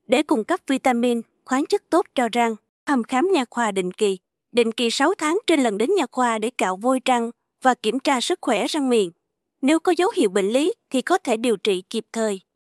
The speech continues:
Thăm khám nha khoa định kỳ giúp phòng ngừa bệnh lý hở trân răng. Bệnh lý hở trân răng, bệnh lý hở trân răng không hề đơn giản,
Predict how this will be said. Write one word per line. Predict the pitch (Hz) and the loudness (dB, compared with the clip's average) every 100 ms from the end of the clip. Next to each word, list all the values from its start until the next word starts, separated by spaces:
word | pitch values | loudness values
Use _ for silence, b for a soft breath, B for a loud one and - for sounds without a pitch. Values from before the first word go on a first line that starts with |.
| _ | _
Thăm | 254 220 | -2 -2
khám | - 330 381 | -2 2 2
nha | 294 | 2
khoa | - 262 | 2 2
định | 202 202 | 2 -2
kỳ | - 214 180 | 0 0 0
giúp | 381 - | -2 0
phòng | 262 202 | 0 2
ngừa | 202 | 0
bệnh | 190 190 | 0 0
lý | 208 381 | 0 -2
hở | 311 214 | 0 0
trân | 262 240 | 0 -2
răng. | 233 220 214 | -2 -4 -4
Bệnh | 196 | -4
lý | 208 349 | 0 0
hở | 294 214 | 0 -2
trân | 269 247 | 0 0
răng, | 247 240 240 _ _ - | 0 0 -2 _ _ -2
bệnh | 240 | 0
lý | 240 392 392 | 2 0 0
hở | 226 - | -2 0
trân | 277 254 | -2 0
răng | 269 277 277 _ _ _ | 0 0 -4 _ _ _
không | - 311 | 2 2
hề | 285 226 | 4 2
đơn | 277 285 | 0 0
giản, | 262 190 247 | 0 -2 -4